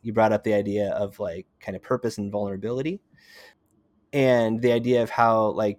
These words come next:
the ability to rant and the platform of ranting, how that kind of fits into a friendship, right? But, like, I think we're mostly on the same page about the purpose of a rant, at least in the context of how we're using that term on this show.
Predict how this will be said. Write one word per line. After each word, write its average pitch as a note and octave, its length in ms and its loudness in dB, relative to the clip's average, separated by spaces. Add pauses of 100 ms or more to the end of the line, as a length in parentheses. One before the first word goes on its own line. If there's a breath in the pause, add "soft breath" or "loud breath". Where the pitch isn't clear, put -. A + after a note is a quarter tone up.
(140)
the A#2 120 0
ability A#2 540 0
to - 160 -10
rant G#2+ 300 -2
and G#2 80 -6
the F#2 60 -10
platform G#2+ 560 -2
of G2 160 -8
ranting, G2 380 -8
how G#2 140 -2
that G#2+ 120 0
kind A2 140 -2
of G2 80 -6
fits - 220 -6
into F#2 200 -10
a E2 40 -8
friendship, - 520 -14 (160)
right? G2 240 -10 (580 soft breath)
But, C3+ 80 2
like, B2 180 4 (160)
I C3 80 2
think G#3 200 2
we're G3+ 100 6
mostly B2 420 2
on A2 100 0
the G#2 80 -2
same G#2+ 240 -4
page G#2+ 240 -4
about G#2 220 -2
the G2+ 60 -10
purpose - 380 -8
of C#3 80 -2
a C#3 60 -2
rant, D3 280 0
at A#2 80 -2
least A#2 200 -4
in A2+ 40 -6
the A2 60 -2
context G#2+ 420 -4
of G#2 80 -8
how G#2 140 0
we're G2+ 140 -2
using G2+ 340 -6
that F2+ 160 -10
term G2+ 220 -4
on G2 120 -8
this F#2 120 -12
show. A2 440 -6